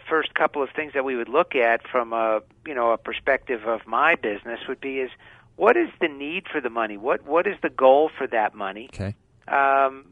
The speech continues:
Speaker 1: you know, longer term. So I, it's a kind of, uh, uh, maybe a, a simple thing to think about, but it's, it's something called a needs analysis.
Speaker 2: Okay.
Speaker 1: We probably all have heard about it.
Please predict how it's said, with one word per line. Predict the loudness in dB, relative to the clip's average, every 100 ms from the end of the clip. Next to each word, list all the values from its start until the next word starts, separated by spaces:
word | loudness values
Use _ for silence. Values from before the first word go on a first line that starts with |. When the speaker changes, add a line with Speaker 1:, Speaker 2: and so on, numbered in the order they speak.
| -8
Speaker 1:
you | -2
know, | 0
longer | 4 4 4 0
term. | 0 0 0 6
So |
I, | 6 6 0 -20 -10
it's | -6 2
a | 2
kind | 2 0 2
of, | 2 -2 -10
uh, |
uh, | -6 -6 -6 -8 -8 -14 -16 _
maybe | -8 -2 2
a, | 4 2 -2 _ _ _ -20 -20 _ _ _ _ _ _ -20
a | 0
simple | 4 6 4
thing | 4 2
to | 2
think | 0 2
about, | 8 8 8
but | 6
it's, | 4 0 -6
it's | -6 0
something | 0 2 0
called | 6 8 6
a |
needs | 0 -6 -4 -4 -6 -10
analysis. | -6 -4 -2 -2 -4 -2 -2 -2 -10
Speaker 2:
Okay. | -4 -2
Speaker 1:
We |
probably | 2 2 4
all | 4 4
have | 2
heard | -2 2 2 4
about | 4 6 6
it. | 4